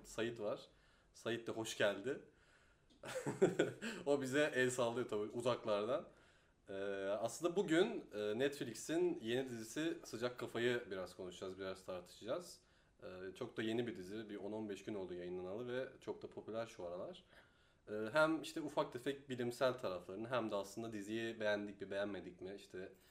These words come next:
hangi bölümleri dikkatimizi çekti, onlar üzerine Atabey'le konuşacağız. Ee, bu Afşin Kum'un aslında bir roman uyarlaması, bu Netflix dizisi. Belki önce işte dediğim gibi bilimsel tarafıyla başlamak lazım.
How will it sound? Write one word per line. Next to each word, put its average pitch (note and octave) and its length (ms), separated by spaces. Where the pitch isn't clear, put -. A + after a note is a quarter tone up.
hangi G#2 360
bölümleri F#2+ 600
dikkatimizi G2 480
çekti, E3+ 320
onlar A#2+ 280
üzerine G2+ 240
Atabey'le A2+ 560
konuşacağız. A#2 840
Ee, G2+ 40
bu F3 280
Afşin C#3+ 400
Kum'un C#3+ 380
aslında G2 440
bir F#2 320
roman F#2 220
uyarlaması, F2+ 800
bu F2+ 120
Netflix F2+ 420
dizisi. F#2+ 460
Belki C#3 400
önce B2+ 240
işte B2 200
dediğim B2 220
gibi G2 260
bilimsel A#2 600
tarafıyla G#2+ 640
başlamak F#2 480
lazım. G2+ 420